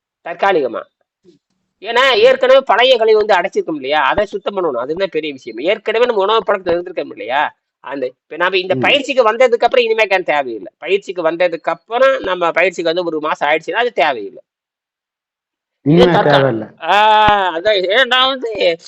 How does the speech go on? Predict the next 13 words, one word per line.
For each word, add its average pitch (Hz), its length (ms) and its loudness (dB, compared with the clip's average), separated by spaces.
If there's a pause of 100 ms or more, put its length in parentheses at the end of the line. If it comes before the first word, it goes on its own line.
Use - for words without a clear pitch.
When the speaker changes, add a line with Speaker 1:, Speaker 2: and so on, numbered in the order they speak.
(220)
Speaker 1:
நாம 190 240 -4
இங்க 165 180 -2
உணவு 254 280 2
குறைச்சிக்கிட்டே 233 540 0
போறப்ப 196 460 2
மலமே 220 360 2
வெளியேறாது. 214 460 2
இப்ப 139 200 -8
எனக்கெல்லாம் 202 300 -6
மலமே 208 220 0
வெளியேறாது, 202 580 0
அதான் 143 200 -6
விஷயமே. 127 400 -12